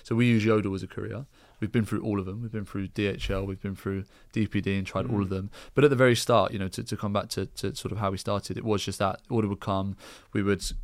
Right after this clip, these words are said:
Speaker 1: go onto U P S, I would type in on U P S person's address, um, and batch print all these labels at the end of the day. I think we used Parcel to Go was, like, the aggregator,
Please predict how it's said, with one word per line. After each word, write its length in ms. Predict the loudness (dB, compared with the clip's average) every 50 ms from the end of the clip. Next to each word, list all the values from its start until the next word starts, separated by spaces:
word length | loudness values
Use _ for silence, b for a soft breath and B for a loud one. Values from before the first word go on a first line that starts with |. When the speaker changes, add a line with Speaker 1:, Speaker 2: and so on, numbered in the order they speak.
| -8 -4
Speaker 1:
go 220 | 0 4 4 4 4
onto 160 | 2 0 -2
U 80 | -4 -2
P 180 | -2 -2 0
S, 380 | 0 -2 -2 -6 -10 -12 -10 -8
I 80 | -8 -6
would 120 | -6 -4 -2
type 180 | 0 0 0
in 60 | 0
on 80 | 0 0
U 120 | -2 -4
P 140 | -4 -4 -4
S 220 | -4 -4 -6 -8 -8
person's 400 | -6 -4 -2 0 0 0 -2 -2
address, 560 | 0 2 2 2 2 0 -4 -6 -8 -10 B B B B B B B -6
um, 400 | -2 0 0 0 0 -2 -4 -6 -6
and 160 | -10 -4 0
batch 260 | 0 0 0 -2 -4
print 180 | -4 -4 -4 -2
all 100 | -2 -4
these 120 | -2 -2 0
labels 300 | 0 0 0 -2 -4 -6
at 60 | -6
the 60 | -6
end 100 | -6 -6
of 40 | -6
the 60 | -4
day. 300 | -4 -2 -2 -2 -2 -4
I 240 | -6 -10 -12 -8 -4
think 100 | -2 0
we 80 | 2
used 220 | 4 2 2 2 0
Parcel 320 | -2 -2 -2 -2 -4 -8
to 80 | -8 -4
Go 240 | 0 2 2 2 2
was, 120 | 0 -2
like, 100 | -4 -4
the 80 | -2 -2
aggregator, 680 | -2 -2 -4 -6 -8 -8 -10 -10 -10 -10 -12 -12